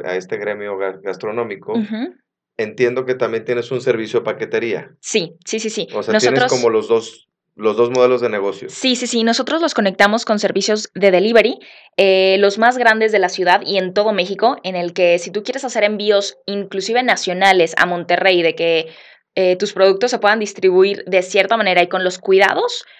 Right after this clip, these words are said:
Speaker 2: lo podemos distribuir si es a Monterrey, si es a Ciudad de México o si es aquí mismo. Nosotros les proveemos las herramientas, los servicios de delivery, desde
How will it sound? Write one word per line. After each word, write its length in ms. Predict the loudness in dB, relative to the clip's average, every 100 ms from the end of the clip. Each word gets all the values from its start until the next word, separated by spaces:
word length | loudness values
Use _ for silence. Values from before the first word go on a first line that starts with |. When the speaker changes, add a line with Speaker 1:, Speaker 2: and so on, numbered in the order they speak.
| _
Speaker 2:
lo 200 | 2 4
podemos 340 | 6 4 4 -2
distribuir 760 | -6 -4 -2 2 4 2 -4 -12
si 200 | -4 -2
es 80 | -2
a 60 |
Monterrey, 540 | -2 -2 2 4 4 2
si 140 | -2
es 120 | -6
a 60 | -6
Ciudad 240 | -2 0
de 80 | 0
México 480 | 0 -2 -2 2 2
o 120 | 2
si 100 | -2
es 100 | -2
aquí 180 | -4 -4
mismo. 280 | -4 -4 -6
Nosotros 420 | -4 -2 0 -2 -4 -18 -10 0
les 180 | 0
proveemos 500 | 4 6 6 4 -2 0
las 260 | 0 0
herramientas, 640 | 0 0 0 0 0 -2 -2
los 200 | -2 -2
servicios 380 | -2 -4 -2 0
de 100 | 2
delivery, 480 | 4 6 6 2 -6 -18
desde 760 | 2 4 4 4 6 6 6